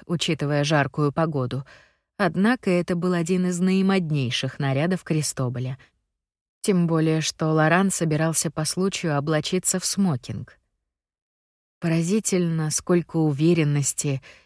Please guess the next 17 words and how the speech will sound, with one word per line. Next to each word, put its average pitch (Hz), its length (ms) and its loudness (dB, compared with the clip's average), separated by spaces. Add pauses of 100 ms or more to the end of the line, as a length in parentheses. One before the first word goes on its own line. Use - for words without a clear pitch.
и 220 100 2
даже 175 300 2
душевной 151 680 2
энергии 180 480 0
способен 165 680 0
придать 156 440 0
человеку 151 600 0
модный 175 420 2
дорогой 147 420 2
костюм. 139 560 -6 (1040)
В 160 140 0
нём 160 260 2
я 151 240 0
по-настоящему 156 1000 -2
почувствовала 160 760 -4
себя 175 340 0
мужчиной. 170 760 -2